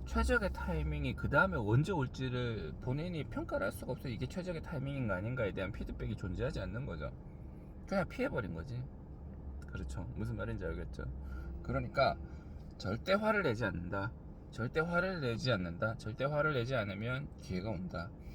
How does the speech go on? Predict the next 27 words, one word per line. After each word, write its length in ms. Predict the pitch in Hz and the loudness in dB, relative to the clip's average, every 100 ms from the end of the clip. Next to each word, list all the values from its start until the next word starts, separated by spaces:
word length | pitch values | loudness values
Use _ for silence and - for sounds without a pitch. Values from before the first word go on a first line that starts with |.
| - - - | -10 -8 -2
그러니까 220 | 139 135 | 0 0
기회가 340 | - 139 160 | 0 -2 0
왔을 420 | 117 98 123 139 139 | 2 2 0 -4 -4
때 320 | - 139 151 - - - - | 0 0 0 -6 -12 -12 -6
피하지 360 | - 233 202 | 0 0 0
않는다. 440 | 151 87 90 - - - - - - - - - - - - | 0 -2 -4 -8 -10 -10 -12 -12 -14 -14 -12 -12 -12 -12 -12
첫 180 | - 208 | -2 0
번째는 360 | - 202 143 131 | 0 2 2 2
인내심의 480 | 127 165 160 123 98 | 0 -2 -2 -2 0
영역이고 420 | 92 90 87 104 | 0 0 0 -2
두 120 | 117 | 0
번째는 340 | 104 107 98 85 | -2 -2 -2 -2
용기의 300 | 85 90 82 | -2 -2 -4
영역입니다. 460 | 80 85 - 65 | -4 -6 -6 -4
그 120 | - 98 | -4 -2
둘 220 | 113 110 | 0 6
다 120 | 117 | 6
필요해요. 400 | - 104 98 85 | 6 0 -4 -4
인내심과 500 | 87 95 98 98 87 | -4 -4 -4 -4 -4
용기 240 | 82 85 90 | -4 -4 -6
둘 220 | - 90 | -6 -4
다 100 | - | -6
필요합니다. 540 | - 90 80 - - - - - - - - - | -8 -8 -8 -8 -10 -10 -12 -14 -14 -14 -14 -10
그래서 180 | - 110 | -2 -2
기회를 840 | 107 - 139 151 143 139 131 87 65 - - - - | 0 2 4 4 6 6 6 4 0 -6 -14 -14 -2
얻을 360 | - 117 127 | 0 2 2
때는 460 | 123 107 117 117 | 2 2 2 0